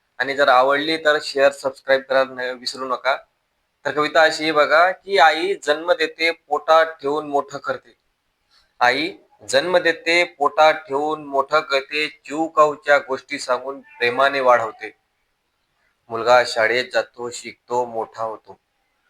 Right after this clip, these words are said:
मुलगा शाळेत जातो, शिकतो, मोठा होतो, हुशारीने यश मिळवून नोकरीत रुजू होतो.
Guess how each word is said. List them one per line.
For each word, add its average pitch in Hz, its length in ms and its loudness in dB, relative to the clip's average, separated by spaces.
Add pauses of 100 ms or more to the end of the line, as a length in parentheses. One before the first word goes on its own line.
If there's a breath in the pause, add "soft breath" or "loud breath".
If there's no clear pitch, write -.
(380)
मुलगा 139 400 2 (420)
शाळेत 151 480 0
जातो, 160 340 2
शिकतो, 160 580 -2
मोठा 139 360 2
होतो, 151 560 0 (300 soft breath)
हुशारीने 135 580 -2
यश 127 440 -2
मिळवून 135 320 -6 (380)
नोकरीत 120 600 -6
रुजू 113 260 -16
होतो. 104 340 -18